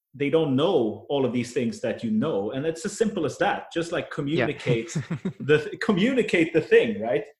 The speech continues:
Speaker 1: Uh, bec-, because pe-, it's so easy to make assumptions like, "Oh, we're doing this thing." I mean, I don't know how many times it's happened, uh, for me where, or, or teams I've been part of, that we, people think they're solving the same problem. And then it turns out, <laughs> like,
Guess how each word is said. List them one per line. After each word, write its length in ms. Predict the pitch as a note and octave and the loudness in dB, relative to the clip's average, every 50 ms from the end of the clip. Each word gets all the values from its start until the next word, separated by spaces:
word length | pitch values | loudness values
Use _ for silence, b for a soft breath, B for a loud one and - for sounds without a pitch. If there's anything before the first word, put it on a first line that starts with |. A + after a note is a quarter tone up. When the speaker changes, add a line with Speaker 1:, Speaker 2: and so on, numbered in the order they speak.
| _ _ _ _ - | _ _ _ _ 0
Speaker 1:
Uh, 360 | C#3+ C#3+ C#3+ C#3 C#3 C#3 C#3 C#3 | 2 4 4 6 4 4 4 2
bec-, 180 | A3 - - - | -2 -6 -10 -10
because 220 | E3 E3 F#3+ - | -10 -8 -10 -10
pe-, 140 | - - - - A4 A4 G#4+ - - | -10 -12 -12 -10 -10 -12 -10 -10 -10
it's 140 | G#4+ G#4+ - | -10 -6 -2
so 120 | - G#4+ - | 0 0 0
easy 160 | A#3+ G#3+ - - | 0 -4 -8 -10
to 80 | F#3 | -8
make 160 | G3+ G3+ G3+ | -8 -8 -8
assumptions 500 | E3+ - - A3 B3 C#4 - - D3 B2+ | -8 -6 -4 -4 -4 -4 -6 -8 -6 -4
like, 140 | - C#3 C3 - | -2 -2 -2 0
"Oh, 120 | - B3+ G#3+ | 0 2 4
we're 120 | E3+ D#3+ D#3+ | 4 4 4
doing 200 | F#3+ G3 D#3+ C#3+ | 4 2 2 2
this 200 | F3+ A3+ - - | 2 2 2 2
thing." 180 | - C3 B2 C3 | 0 0 0 0
I 40 | |
mean, 120 | C3+ D3 E3 | 0 0 0
I 40 | F#3 | 2
don't 80 | G3+ E3+ | 2 0
know 80 | C#3+ | 0
how 240 | A#2+ - G3 A3+ G#3+ | 0 0 0 0 0
many 160 | E3+ C#3 B2 | 0 -2 -4
times 300 | - C3+ B2+ B2 A#2 - - | -4 -6 -6 -6 -8 -10 -12
it's 120 | - - | -8 -4
happened, 420 | C#3+ C#3 C#3 - A2+ A2 A2 G#2+ - _ _ _ _ _ _ _ _ _ _ _ _ - A#2+ A#2 | -4 -4 -4 -4 -4 -4 -4 -6 -8 _ _ _ _ _ _ _ _ _ _ _ _ -12 -10 -6
uh, 260 | A#2 A2 A2 A2 A2 G#2 G2 G2 - A2 - _ _ _ _ _ _ | -4 -2 -2 -2 -4 -4 -6 -8 -10 -12 -16 _ _ _ _ _ _
for 160 | - - B2+ | -10 -6 -4
me 260 | B2 A#2+ A#2+ A#2 A#2 | -4 -2 -2 -2 -2
where, 380 | A2 A#2+ A#2 A2+ A2 A2 A2 - | 0 0 0 0 0 -2 -2 -4
or, 140 | C#3+ C#3 C3+ | -4 -4 -4
or 160 | D3 C#3+ B2+ | -4 -6 -6
teams 320 | - - D3 B2+ A#2+ A#2+ - | -6 -6 -4 -4 -4 -4 -4
I've 140 | A#2 G#2+ | -6 -6
been 140 | A#2+ A2+ G#2+ | -6 -8 -8
part 260 | - - E3 D#3 C3 | -4 -4 -2 0 0
of, 120 | A#2 G#2+ G#2+ | 0 -2 -2
that 220 | A#2+ A#2 A#2 - - | -2 -2 -2 -2 -4
we, 220 | B2+ B2 A#2+ A2+ - _ _ _ _ _ _ _ _ _ _ _ _ _ _ _ _ _ _ _ _ _ _ _ _ | -4 -4 -4 -6 -10 _ _ _ _ _ _ _ _ _ _ _ _ _ _ _ _ _ _ _ _ _ _ _ _
people 320 | - D3+ D#3 - F3+ F3+ - | -12 -10 -8 -6 -6 -6 -4
think 320 | - - E3 E3 E3 E3 | -2 -2 -2 -2 -2 -2
they're 120 | E3+ D#3+ | -4 -4
solving 380 | D#3 - E3+ D#3 D#3 D3+ D#3 D3+ | -2 -2 -2 0 0 0 -2 -4
the 60 | C#3+ | -8
same 260 | C3 - E3 D#3 D3+ | -8 -6 -6 -6 -6
problem. 460 | - - D3+ D3 C#3+ C#3+ C#3+ D3 D3 D3 | -4 -2 0 0 2 2 0 0 0 0
And 100 | C3+ C3 | -2 -2
then 100 | D#3 D#3+ | -2 -2
it 100 | D#3 - | -2 -2
turns 360 | - D#3 D3+ C#3+ C#3+ C3+ - | 0 0 0 0 0 -2 0
out, 260 | D3+ C3+ C3+ C3+ - | 0 0 0 0 0
<laughs> 60 | C#3 C3 | 2 2
like, 240 | D#3 D3+ - - | 2 2 2 0